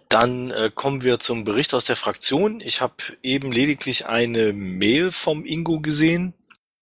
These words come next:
Ähm, das ist jetzt nicht wirklich so umfangreich, wie er das sonst schickt. Ähm, ja, also die Themen hab ich einfach mal hier reinge-, äh, reinkopiert. Äh, können wir ja mal drüber sprechen, ob man da irgendwas mitmachen kann oder, ähm,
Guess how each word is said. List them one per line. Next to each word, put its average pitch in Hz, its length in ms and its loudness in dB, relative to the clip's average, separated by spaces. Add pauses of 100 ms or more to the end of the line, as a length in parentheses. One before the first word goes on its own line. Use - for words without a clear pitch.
(200)
Ähm, 113 300 2
das - 240 0
ist - 260 -2
jetzt 127 240 -2
nicht 131 240 0
wirklich 139 260 -4
so 120 160 -4
umfangreich, 120 640 -2
wie 113 80 -6
er - 80 -2
das 104 220 0
sonst 143 320 2
schickt. - 500 -6 (640)
Ähm, 120 720 0 (520)
ja, 101 260 -2
also 110 160 -2
die 110 140 -4
Themen 156 800 -4
hab 113 180 -2
ich 117 100 -6
einfach 117 200 -2
mal 117 160 0
hier 95 140 0
reinge-, 135 380 0
äh, 117 220 -2
reinkopiert. 127 720 0 (500)
Äh, 110 160 2 (120)
können 117 340 -2
wir 113 120 4
ja 104 320 2
mal 101 360 2
drüber 95 280 -6
sprechen, - 340 -6
ob - 160 -12
man 101 140 -6
da 98 100 0
irgendwas 98 380 -4
mitmachen 98 480 -4
kann 120 360 0
oder, 98 840 2
ähm, 90 200 -4